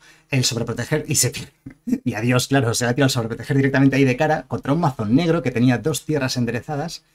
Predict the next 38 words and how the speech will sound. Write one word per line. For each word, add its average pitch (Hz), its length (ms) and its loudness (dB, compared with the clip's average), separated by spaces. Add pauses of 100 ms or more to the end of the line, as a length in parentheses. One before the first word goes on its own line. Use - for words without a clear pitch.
(360)
Se - 220 -8
ha 120 40 0
gastado 131 520 0
el, 110 300 -2 (180)
el 101 380 -8
dopador 107 400 -2
directamente 123 580 0
ahí. 113 80 0
Dice, 110 160 -8
"Venga, 131 220 -2
yo 170 160 -6
pego 156 180 -6
todo 151 160 -2
lo 131 100 -6
que 113 120 -8
pueda". 98 380 -12 (560)
Y 117 100 -6
claro, - 220 -10 (160)
pues - 140 -14
así - 180 -6
le 90 100 -6
ha 98 60 -8
ido, 92 160 -6
¿no? 127 120 -8 (160)
Vamos 135 160 0
a 143 40 4
ver 143 100 4
un 131 60 2
segundito 131 340 2
el, 120 160 -2
el 113 120 -8
campo 120 260 -6
de 117 60 -2
batalla. 110 360 -6 (840)
Pues 123 160 0
eso, 120 100 -4
es 110 60 -8
que, 135 240 -4